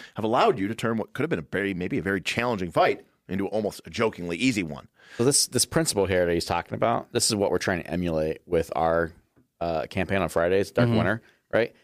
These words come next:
Speaker 3: That's what we prep in camp and
Speaker 2: Well, think about it. Every fight at the end is an extreme.
Speaker 3: Yep.
Speaker 2: Now, we know, based on the rules of the game, that that's a fifty-fifty shot.
Speaker 3: But most times we win.
Speaker 2: You've won all of 'em.
Speaker 3: Well, I
Speaker 1: We've
Speaker 3: haven't,
Speaker 1: nev-
Speaker 3: I haven't been there for everyone.
Speaker 1: We've
Speaker 3: We
Speaker 1: won
Speaker 2: You've
Speaker 1: every
Speaker 2: been,
Speaker 1: single one.
Speaker 2: you've won every,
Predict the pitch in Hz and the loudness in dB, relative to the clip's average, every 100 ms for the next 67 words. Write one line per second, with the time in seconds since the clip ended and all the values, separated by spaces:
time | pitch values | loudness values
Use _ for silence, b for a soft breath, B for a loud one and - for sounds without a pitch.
0 | b b _ _ 175 170 143 - 135 123 | b b _ _ 0 2 0 -2 -4 -4
1 | 117 - 117 113 113 110 104 101 101 131 | -8 -4 -2 -2 -2 -2 0 0 2 2
2 | 131 - _ _ 160 113 80 - 147 143 | 2 -6 _ _ 2 2 0 2 2 4
3 | 143 - 143 113 98 98 104 92 78 82 | 0 2 4 4 2 0 0 0 -2 -4
4 | 80 - 98 - - _ 107 110 - 95 | -6 -4 -4 -4 -14 _ -2 -2 0 0
5 | 92 127 147 101 87 85 92 92 - 90 | 2 2 2 4 2 4 2 2 0 0
6 | 87 82 85 92 98 123 76 80 80 80 | 2 0 -2 -4 0 0 0 -6 -6 -4
7 | - 95 82 - - 90 87 - 85 - | -2 -2 -2 -4 -4 -6 -6 -6 -4 -2
8 | 73 - _ _ - - _ - 110 135 | -2 -4 _ _ -20 -20 _ -2 0 0
9 | 151 151 127 139 147 170 82 92 - 101 | 0 -2 0 2 2 0 -4 -8 -2 0
10 | 95 92 85 95 127 277 80 65 - - | 2 0 2 4 4 4 0 -4 -10 -20
11 | _ 113 104 98 104 110 98 92 90 98 | _ 0 2 2 0 0 0 0 0 0
12 | 87 87 87 90 135 135 127 95 90 101 | 0 2 4 4 4 4 2 2 0 -2
13 | 95 80 131 139 185 156 135 | -2 0 2 4 2 2 2